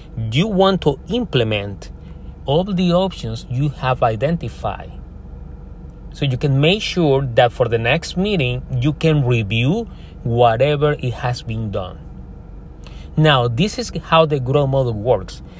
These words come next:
Once you identify your action plan, you execute that action plan. That plan will be executed with the options you have identified, because those options you have identified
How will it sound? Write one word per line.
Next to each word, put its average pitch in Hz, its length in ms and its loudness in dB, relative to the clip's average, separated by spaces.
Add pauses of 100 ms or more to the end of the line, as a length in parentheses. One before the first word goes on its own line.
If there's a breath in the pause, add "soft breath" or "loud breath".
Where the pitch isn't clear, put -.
(220 loud breath)
Once 175 440 4
you 190 140 6
identify 170 680 4 (100)
your 131 220 0 (120)
action 143 500 0
plan, 127 420 0 (720)
you 151 260 4
execute 127 600 0
that 110 260 2
action 113 380 0
plan. 95 320 -6 (1120 loud breath)
That 151 380 4
plan 185 240 4
will 165 160 4
be 143 120 4
executed 170 480 0
with 147 180 2
the 143 200 0
options 143 480 2
you 123 120 0
have 120 200 2
identified, 113 640 0
because 127 280 2
those 156 340 6 (100)
options 143 520 4
you 139 140 2
have 139 280 4
identified 127 1000 2